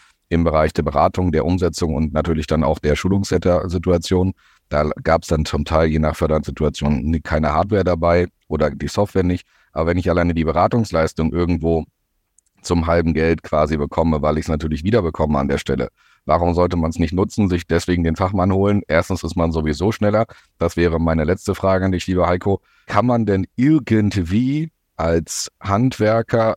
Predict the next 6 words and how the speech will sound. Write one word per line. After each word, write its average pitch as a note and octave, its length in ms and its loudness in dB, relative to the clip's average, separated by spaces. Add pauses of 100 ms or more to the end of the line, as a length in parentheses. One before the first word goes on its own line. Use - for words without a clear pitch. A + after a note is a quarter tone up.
(120)
abschätzen, A2 760 0
wenn G#2 180 2
ich F#2 340 -4
jetzt E2 380 -2
einfach E2+ 400 0
mal E2 320 2